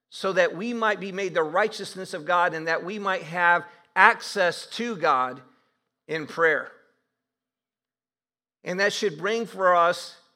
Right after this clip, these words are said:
a sense of confidence for sure, but it should also bring to us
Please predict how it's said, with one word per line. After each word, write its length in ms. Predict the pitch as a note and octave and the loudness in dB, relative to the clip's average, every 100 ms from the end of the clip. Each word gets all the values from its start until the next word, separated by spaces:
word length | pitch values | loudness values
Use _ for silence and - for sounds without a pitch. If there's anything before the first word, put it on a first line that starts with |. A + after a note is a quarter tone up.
| - | -12
a 100 | D#3 | -12
sense 340 | - A3+ A3 | -6 -6 -6
of 140 | E3 - | -8 -6
confidence 640 | A3+ C4 C4 F3 D#3+ D3 | -2 -2 -2 -6 -4 -6
for 180 | - D3+ | -8 -8
sure, 360 | - G#3+ F#3+ | -4 0 0
but 180 | D#3 E3+ | 0 -6
it 80 | F3+ | -8
should 200 | - F#3+ | -8 -8
also 540 | - A#3 B3+ - A#3 | -2 2 2 0 -2
bring 360 | G3 D#3+ G3+ G#3 | -2 -4 -8 -8
to 220 | G3 F3+ | -10 -4
us 300 | F3 E3+ E3 | 2 2 0